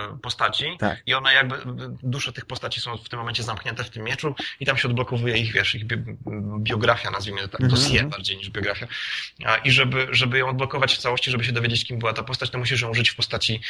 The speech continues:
Speaker 1: aktywnej, e, upgrade'u i pasywnej, także... Mm,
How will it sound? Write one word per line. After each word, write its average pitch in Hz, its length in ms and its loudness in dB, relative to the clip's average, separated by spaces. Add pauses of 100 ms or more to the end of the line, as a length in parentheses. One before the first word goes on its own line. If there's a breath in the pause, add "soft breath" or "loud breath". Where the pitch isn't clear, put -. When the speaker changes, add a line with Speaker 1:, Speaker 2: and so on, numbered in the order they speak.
(100)
Speaker 1:
aktywnej, 135 640 2
e, 117 140 4
upgrade'u 120 480 4
i 117 60 -2
pasywnej, 110 420 -2
także... 104 320 -2 (460 loud breath)
Mm, 117 460 -2